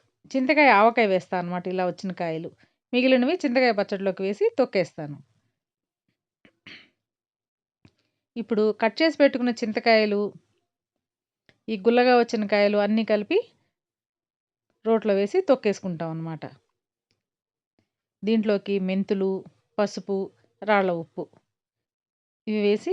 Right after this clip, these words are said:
చింతకాయ తొక్కు తొక్కుతాను. మెంతులన్నీ ఇలా పొడి చేసి పెట్టేసుకోండి.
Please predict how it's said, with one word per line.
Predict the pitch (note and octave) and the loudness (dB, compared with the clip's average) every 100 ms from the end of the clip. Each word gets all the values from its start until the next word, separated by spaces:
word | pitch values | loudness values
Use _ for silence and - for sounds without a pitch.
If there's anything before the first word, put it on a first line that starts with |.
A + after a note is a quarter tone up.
| G#4 | -4
చింతకాయ | B3 A3 G#3+ G3 | -4 -4 0 -2
తొక్కు | G#3 G#3+ | -2 -6
తొక్కుతాను. | A3+ F3+ F3 E3+ E3 - _ | -6 -6 -8 -12 -12 -14 _
మెంతులన్నీ | G#3+ A#3 A#3+ A3+ A#3 F4 | -2 0 0 0 0 0
ఇలా | B3 B3+ | 2 2
పొడి | E4 A3 G3+ | 2 0 0
చేసి | G#3 G#3 | -2 -4
పెట్టేసుకోండి. | F3+ E3 F3 - F3+ E3+ C4+ | -8 -6 -8 -8 -10 -6 -6